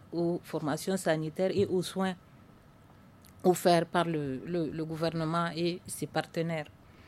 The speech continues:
Donc, il y a les facteurs environnementaux qui influencent beaucoup aussi la santé. Ces facteurs-là, ils sont, euh, par exemple, nous sommes dans, dans le cas du changement climatique. Donc,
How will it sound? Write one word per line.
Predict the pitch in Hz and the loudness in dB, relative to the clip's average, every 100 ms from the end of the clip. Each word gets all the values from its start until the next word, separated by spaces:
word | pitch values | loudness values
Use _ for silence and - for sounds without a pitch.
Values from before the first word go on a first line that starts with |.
| - - - | -20 -18 -6
Donc, | 170 214 254 | 6 6 8
il | 208 | 8
y | |
a | 185 | 8
les | 190 | 8
facteurs | 196 208 - 247 240 | 6 2 4 4 6
environnementaux | 226 208 208 202 202 202 202 202 240 208 - - - - - | 4 6 6 6 6 6 4 4 2 0 0 -20 -20 -20 -8
qui | - - | 0 4
influencent | 220 240 233 233 196 | 4 4 4 4 2
beaucoup | 185 196 247 | 2 2 0
aussi | - 175 - 196 | 2 0 2 2
la | 175 | 2
santé. | 170 175 170 190 165 - - - | 0 0 2 0 -2 -6 -20 -16
Ces | - 185 | 2 2
facteurs-là, | 190 202 - 233 233 196 | 4 0 4 4 6 4
ils | 190 170 | 4 0
sont, | - 202 196 - - - - - 180 | 6 6 6 -4 -20 -20 -20 0 4
euh, | 170 160 139 135 - - - | 4 4 2 -4 -10 -8 0
par | 170 | 2
exemple, | 180 220 233 | 4 8 8
nous | 190 | 6
sommes | - 233 214 | 4 4 6
dans, | 185 185 185 | 4 4 2
dans | 180 208 | 2 2
le | 185 | 2
cas | 180 226 | 2 2
du | 196 | 2
changement | 175 196 190 214 226 | 2 2 4 4 4
climatique. | 202 185 175 233 - - - - - - | 4 2 0 -2 -4 -14 -20 -20 -20 -12
Donc, | 175 240 247 | 6 6 8